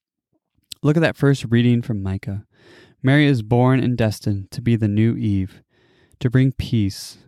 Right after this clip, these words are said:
Eve abandoned paradise when she chose to cling to godliness, when she said she could determine good and evil.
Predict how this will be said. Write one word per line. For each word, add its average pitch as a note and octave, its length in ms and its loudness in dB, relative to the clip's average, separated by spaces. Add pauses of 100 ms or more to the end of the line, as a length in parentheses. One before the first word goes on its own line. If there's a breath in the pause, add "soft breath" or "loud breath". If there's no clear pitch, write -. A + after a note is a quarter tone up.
(520)
Eve C#3 360 4
abandoned C#3 640 2
paradise A#2 800 -2
when A2+ 160 0
she B2+ 180 0
chose B2+ 300 0
to A#2 140 -2
cling D#3 380 0
to C#3+ 80 2
godliness, A#2+ 920 0
when A2+ 160 0
she A#2+ 160 -2
said C3 320 0
she - 180 -4
could A#2 180 -4
determine A#2 460 -2
good B2 320 2
and A2+ 240 -4
evil. G#2+ 480 -4